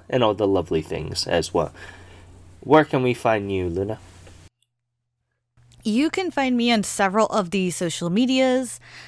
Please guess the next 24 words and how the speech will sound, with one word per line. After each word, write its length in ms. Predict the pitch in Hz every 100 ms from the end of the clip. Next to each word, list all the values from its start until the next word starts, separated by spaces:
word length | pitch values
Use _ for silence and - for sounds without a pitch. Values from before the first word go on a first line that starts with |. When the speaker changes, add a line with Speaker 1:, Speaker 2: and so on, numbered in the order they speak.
| - -
Speaker 2:
such 460 | - 247 202 -
as 920 | - 196 185 180 175 170 165 156 156 - _ _ - -
Twitter, 540 | - 277 269 262 254 - _ _ -
My 120 | 214
Anime 380 | 220 220 208 208
List, 380 | 202 196 190 -
Anime 280 | 196 202 196
Planet, 440 | - 185 175 175 -
Letterboxd, 1040 | 190 202 208 175 175 156 196 - - - -
L 120 | 185
E 140 | 175 175
T 180 | -
T 640 | 180 180 175 165 160 156 -
E 180 | - 175
R 220 | 160 170
B 200 | 160 160
O 80 | 160
X 360 | 143 151 - -
D, 480 | 202 208 208 202 - - - - - - _ _ -
and 920 | 233 214 208 202 196 190 190 185 185
Kitsu 680 | 185 240 233 - 190 175 170
as 420 | - 175 165 170 156 -
Luna 380 | 185 190 202 208
Maria 500 | 185 170 160 180